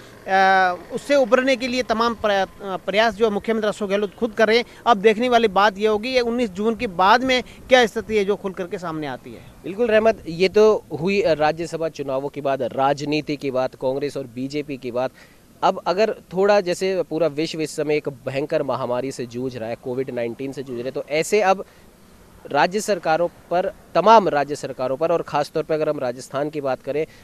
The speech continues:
Speaker 2: तो यहाँ पर आरोप लग रहे हैं कि एक तरफ तो राज्य में कोरोना का जो आंकड़ा है, कोरोना संक्रमितों का आंकड़ा है, वो लगातार बढ़ता जा रहा है,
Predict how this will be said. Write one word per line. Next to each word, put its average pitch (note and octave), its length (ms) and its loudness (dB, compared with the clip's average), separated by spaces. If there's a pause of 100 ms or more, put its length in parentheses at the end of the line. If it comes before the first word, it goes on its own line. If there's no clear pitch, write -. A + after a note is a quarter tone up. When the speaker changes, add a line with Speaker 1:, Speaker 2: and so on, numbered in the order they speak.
(140)
Speaker 2:
तो B2+ 60 -8
यहाँ C#3+ 220 -2
पर E3+ 280 0 (320)
आरोप E3+ 460 2
लग D3 180 -2
रहे C#3 140 -4
हैं D3 160 -4
कि D3+ 240 -12
एक D#3+ 180 -4
तरफ D#3 280 0 (460)
तो D#3+ 280 -2 (280)
राज्य D3+ 440 4
में C#3+ 180 0 (240)
कोरोना E3 340 4
का D#3+ 140 0
जो D#3+ 100 0
आंकड़ा C#3 420 0
है, A2 180 -6 (100)
कोरोना C#3 280 -2
संक्रमितों E3+ 560 -2
का D#3 120 -4
आंकड़ा C3+ 240 -4
है, C#3+ 60 0
वो D3 100 -2
लगातार C3+ 480 -2
बढ़ता A2+ 380 -4
जा C3+ 140 0
रहा C#3+ 160 -4
है, D#3+ 100 -4